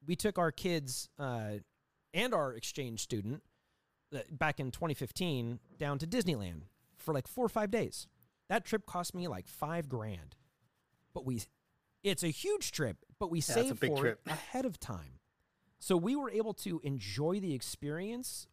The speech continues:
Speaker 1: without handing over a credit card and being like, "Well, this bill is gonna show up someday." That vacation, the only thing we brought home with us was memories. That's it. We didn't bring home debt. We were able to experience that in a completely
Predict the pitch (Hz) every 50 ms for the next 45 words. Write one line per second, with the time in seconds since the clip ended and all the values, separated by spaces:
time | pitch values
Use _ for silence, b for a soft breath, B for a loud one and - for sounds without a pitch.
0 | _ - 135 135 - 165 165 160 - - - - - 165 180 196 202 214 214 202
1 | 190 180 160 - - - 196 190 180 - - 143 131 131 123 123 123 117 117 110
2 | 107 107 - - 151 202 202 - 120 156 208 - - - 101 117 113 104 113 104
3 | 101 - - 117 104 101 95 - - 107 98 101 104 123 147 160 180 175 - _
4 | _ _ _ _ _ _ _ _ _ _ 135 180 220 190 190 202 175 - 185 196
5 | 214 - - 147 127 120 117 120 131 - _ - 131 143 165 196 196 - 202 185
6 | 170 156 147 156 139 127 - 170 185 196 202 202 - - 208 208 202 - - -
7 | _ _ 117 101 107 113 117 87 78 71 - - - - _ _ _ _ _ _
8 | _ _ _ _ _ _ _ _ _ _ _ _ _ _ _ _ _ _ _ _
9 | _ 107 120 - 180 190 139 - - _ _ - 101 135 175 185 165 190 202 170
10 | 156 185 190 185 175 147 113 90 82 - 139 135 117 - - _ _ _ _ _
11 | _ _ _ _ _ _ _ _ _ _ _ _ _ _ _ - 127 143 151 156
12 | 156 160 170 170 170 - - 160 143 - - - - - 190 190 190 180 156 131
13 | 117 - 131 117 113 113 - 131 123 123 117 - - 131 123 - - - - 151
14 | 151 156 160 180 185 202 - 180 151 151 160 156 156 151